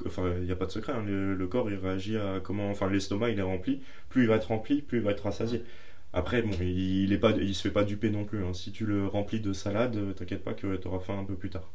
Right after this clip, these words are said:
Speaker 1: Mais,
Speaker 2: Mais
Speaker 1: mais
Speaker 2: toi
Speaker 1: ça, ça influence, euh, grandement.
Speaker 2: Ok, du coup, prochain sujet,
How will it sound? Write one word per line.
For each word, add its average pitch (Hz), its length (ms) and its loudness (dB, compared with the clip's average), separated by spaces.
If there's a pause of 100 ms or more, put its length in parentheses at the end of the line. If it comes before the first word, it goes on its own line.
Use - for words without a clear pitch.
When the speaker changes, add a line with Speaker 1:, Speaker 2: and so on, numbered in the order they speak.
Speaker 1:
Mais, 92 280 -4 (720)
Speaker 2:
Mais 98 100 -6
Speaker 1:
mais 101 60 2 (120)
Speaker 2:
toi - 20 2
Speaker 1:
ça, 107 300 4
ça 110 160 0
influence, 107 500 -2
euh, 101 140 2
grandement. 95 380 0 (880)
Speaker 2:
Ok, 110 180 -4
du 95 180 -4
coup, 151 460 -2 (640)
prochain 120 300 -4
sujet, 131 520 -4